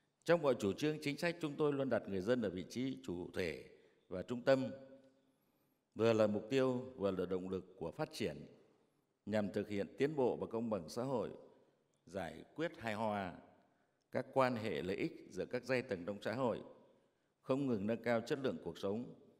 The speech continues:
và hạnh phúc của nhân dân, không để một ai bị tụt lại, bị bỏ lại ở phía sau. Để đạt được khát vọng cao cả đó,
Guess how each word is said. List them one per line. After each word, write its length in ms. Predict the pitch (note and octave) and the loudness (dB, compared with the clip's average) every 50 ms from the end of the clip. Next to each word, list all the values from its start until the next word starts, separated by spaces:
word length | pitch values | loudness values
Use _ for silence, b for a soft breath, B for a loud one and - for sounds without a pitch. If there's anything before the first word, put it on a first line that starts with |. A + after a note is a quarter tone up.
| _ _ _ _ | _ _ _ _
và 160 | - F#2+ G2 | -8 -8 -8
hạnh 160 | E2+ F#2 F2+ - - | -6 -8 -12 -10 -10
phúc 140 | - B2 - | -10 -10 -8
của 80 | - F2 | -8 -8
nhân 200 | F2+ G2+ G#2+ G2+ | -6 -6 -6 -2
dân, 220 | A2 A#2+ A#2 A2 - - - - - - _ _ _ _ _ _ _ _ _ _ _ | -2 -2 -2 -2 -8 -16 -20 -20 -20 -20 _ _ _ _ _ _ _ _ _ _ _
không 220 | - A#2+ A#2+ A#2+ | -4 -4 -4 -2
để 140 | A2+ F#2 E2 | -4 -4 -6
một 120 | D#2 D#2+ - | -6 -10 -8
ai 280 | - A#2 B2 B2 A#2+ A2+ G#2 - - - _ _ _ _ _ _ _ _ _ _ | -4 -4 -2 -2 -4 -6 -10 -16 -20 -20 _ _ _ _ _ _ _ _ _ _
bị 100 | F#2+ G2 | -16 -14
tụt 200 | - - G#2+ F#2+ | -6 -6 -6 -2
lại, 320 | G2+ A2 A2 G#2+ F#2 E2+ - - - - _ - | -2 -2 -2 -2 -4 -8 -14 -20 -20 -20 _ -14
bị 100 | F#2 F#2 | -14 -12
bỏ 160 | F2 E2+ D#2+ | -10 -12 -12
lại 200 | D#2+ F#2 E2+ D2 | -10 -10 -10 -10
ở 100 | D#2 D2 | -10 -12
phía 140 | - G2 G#2+ | -10 -8 -6
sau. 260 | - - A2+ G#2 F2 - - - - - - _ _ _ _ _ _ _ _ _ _ _ _ _ _ _ _ _ _ _ _ _ _ _ _ _ _ _ _ _ _ _ _ _ b b b b b b b b b b b b b b b b b b b _ _ _ | -2 0 0 0 -2 -4 -12 -20 -20 -20 -20 _ _ _ _ _ _ _ _ _ _ _ _ _ _ _ _ _ _ _ _ _ _ _ _ _ _ _ _ _ _ _ _ _ b b b b b b b b b b b b b b b b b b b _ _ _
Để 160 | - G2+ A2+ | 0 2 6
đạt 180 | A2 A#2+ A2+ - | 8 8 8 8
được 120 | - A#2+ - | 6 0 2
khát 200 | - F3+ F#3 - | 2 0 2 4
vọng 160 | D3+ B2 A2 - | 4 2 4 4
cao 120 | E3 D#3 | 2 2
cả 200 | - - G#2 E2+ | 4 4 2 4
đó, 440 | E2 G2+ A2 B2+ C#3+ C3+ - - - | 4 6 6 6 4 4 -2 -6 -10